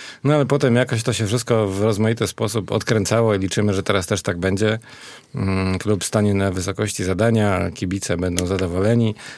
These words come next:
piłkarze będą grali o Mistrzostwa Polski i nie będzie, ym,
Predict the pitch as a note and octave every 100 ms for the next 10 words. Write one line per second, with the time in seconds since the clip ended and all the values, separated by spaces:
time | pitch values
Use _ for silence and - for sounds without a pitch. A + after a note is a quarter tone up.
0 | - - G2 A2 G2 F2+ F#2 F#2 F#2 G2
1 | F#2+ F2 F2+ - G2 F#2+ G2 - G#2 G2+
2 | - G2 F2+ F#2 F#2+ F2+ G2 F2+ F2+ F2
3 | E2+ E2+ - F2+ F2 E2+ E2 E2 E2